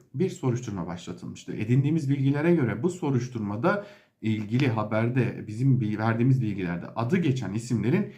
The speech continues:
ifadeleri de alınmaya başlanmış durumda. Ee, bakalım soruşturma nereye gidecek? Bunu da, e, ilerleyen günlerde olur da soruşturma sonuçlanır ise sizlerle paylaşıyor olacağız. Gelelim elimize yeni ulaşan bilgi ve belgelere.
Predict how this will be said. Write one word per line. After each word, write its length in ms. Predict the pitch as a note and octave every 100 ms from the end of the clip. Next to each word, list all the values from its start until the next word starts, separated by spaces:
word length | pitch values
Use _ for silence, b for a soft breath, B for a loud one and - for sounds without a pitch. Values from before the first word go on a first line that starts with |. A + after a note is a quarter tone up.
| B _
ifadeleri 680 | A3+ A3+ D3+ G#2+ F2+ F#2 F2
de 60 | -
alınmaya 920 | F#3+ F3 G2 E2+ G#2+ E3+ F#3 F3 C3+
başlanmış 580 | C3 - D#2+ A2 C3
durumda. 500 | C3+ A2 E2 D2+ - B B B B
Ee, 540 | A#2 B2 A#2+ A#2 A2+ A2+
bakalım 320 | C3+ C3+ F3
soruşturma 480 | D#3 A#2 - G#2 G2+
nereye 240 | A2+ G2
gidecek? 380 | F#2+ G2 F#3 -
Bunu 200 | A#2 F#2
da, 300 | C#3 D3 G#2
e, 260 | G2+ F#2 -
ilerleyen 460 | B2+ A#2 G2 F#2+
günlerde 440 | G#2+ G#2+ F2+ F2+ F2
olur 300 | B2+ D#3+ C3+
da 80 | C3
soruşturma 520 | - C#3+ C3 F2+ F2
sonuçlanır 560 | - C#3+ B2+ - F2 G2
ise 380 | A2 G#3 A3 - B B B
sizlerle 400 | G#3+ D#3 G#2 F#2
paylaşıyor 580 | - C#3+ - - D3 G#3
olacağız. 640 | F#3+ C3+ A2+ - - - _
Gelelim 340 | A#3+ C4+ A#3+
elimize 320 | A3+ G3 F#3 G3+
yeni 160 | F#3
ulaşan 460 | F3 D3 C3 E3+ E3+
bilgi 300 | D#3 C#3+ C#3+
ve 140 | C#3
belgelere. 680 | C3 B2 A#2 A2 F#2 F2 -